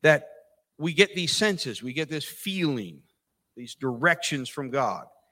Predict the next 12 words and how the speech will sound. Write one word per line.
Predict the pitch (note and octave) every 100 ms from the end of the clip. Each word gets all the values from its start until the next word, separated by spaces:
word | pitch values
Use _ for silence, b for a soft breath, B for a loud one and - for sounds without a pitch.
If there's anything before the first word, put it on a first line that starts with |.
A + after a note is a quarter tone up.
| _ _
And | C#3+ D3
one | A3 C4
of | G#3
those | E3 C3+ B2
is, | B2 A#2+
is | C3+ B2
you're | F3 A3+
gonna | G#3 E3+
see | - F#3+ F3
me | D#3+ D3+
very | B2+ D#3+ F#3 F#3
much | F3 E3+